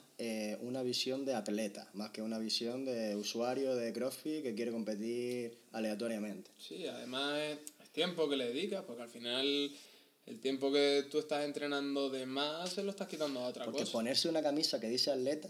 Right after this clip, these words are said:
Speaker 1: está guay, pero serlo es otra historia.
Speaker 2: Sí,
Speaker 1: Hay mucha
Speaker 2: sí.
Speaker 1: gente que que el tema de atleta lo tiene como muy asimilado, como que ellos son así. Pero,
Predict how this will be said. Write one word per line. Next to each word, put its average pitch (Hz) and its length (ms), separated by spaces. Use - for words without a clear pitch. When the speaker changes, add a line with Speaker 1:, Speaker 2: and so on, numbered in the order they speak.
Speaker 1:
está 131 160
guay, 113 300
pero 98 240
serlo 151 440
es 135 80
otra 135 200
historia. 107 420
Speaker 2:
Sí, - 120
Speaker 1:
Hay 110 40
mucha 123 200
Speaker 2:
sí. 117 100
Speaker 1:
gente 135 180
que 107 640
que 101 240
el 95 120
tema 113 300
de 117 180
atleta 110 360
lo 117 120
tiene 117 220
como 113 200
muy 113 360
asimilado, 107 640
como 101 300
que 98 120
ellos 104 220
son 113 160
así. 110 220
Pero, 92 920